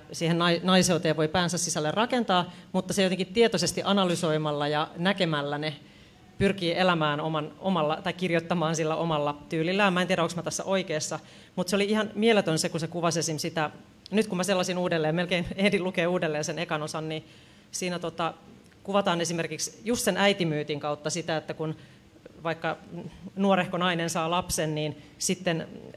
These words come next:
sitten sitä, niin kuin naista jahtaa, sitä äitiä jahtaa se aiempi versio siitä naisesta. Ja, ja tota, se, se ei niinku tavallaan koskaan kohtaa sitä, se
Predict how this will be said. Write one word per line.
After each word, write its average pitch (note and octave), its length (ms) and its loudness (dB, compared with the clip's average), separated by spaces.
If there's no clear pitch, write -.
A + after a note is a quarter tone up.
sitten E3 480 -2
sitä, F#3+ 300 -4
niin F3 140 -4
kuin F3 100 -6
naista G#3 320 2
jahtaa, E3 800 0
sitä F#3 260 0
äitiä G#3 460 4
jahtaa D#3+ 580 0
se D3 240 -4
aiempi E3+ 460 2
versio D3+ 500 -2
siitä D3+ 420 -4
naisesta. F3+ 640 0
Ja, E3 300 0
ja E3 180 0
tota, D#3+ 260 0
se, E3 340 -2
se F#3 140 2
ei F#3 60 6
niinku F#3 140 2
tavallaan F#3+ 300 4
koskaan G3 360 0
kohtaa E3 460 0
sitä, D3+ 400 -6
se E3 340 0